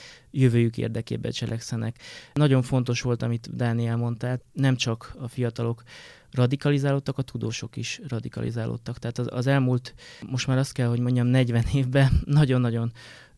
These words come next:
komoly vészjelzéseket adtak, és itt most nem Rahel Carson német tavaszára gondolok feltétlen módon, hanem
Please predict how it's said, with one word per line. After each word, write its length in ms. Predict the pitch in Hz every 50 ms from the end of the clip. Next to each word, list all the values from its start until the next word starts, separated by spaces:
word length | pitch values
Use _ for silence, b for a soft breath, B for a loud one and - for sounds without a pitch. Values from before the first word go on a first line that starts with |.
| B -
komoly 400 | - 147 131 120 117 117 117 117
vészjelzéseket 840 | 117 117 113 - - 117 113 110 113 - - 120 - 110 110 -
adtak, 340 | 123 127 - - 127 120 -
és 220 | 120 113 - - -
itt 160 | - 120 -
most 240 | 120 117 120 - -
nem 220 | 127 117 117 113 113 B B B B B B
Rahel 260 | - 117 113 117 117
Carson 380 | 113 - 113 113 - - 117 117
német 280 | 117 117 117 117 113
tavaszára 460 | 113 131 113 117 117 - 123 117 117
gondolok 420 | 110 120 120 117 120 117 113 117 - - 127
feltétlen 460 | - 123 120 117 - 117 - 120 117
módon, 340 | 120 120 123 120 127 123 123
hanem 360 | 123 120 117 117 113 117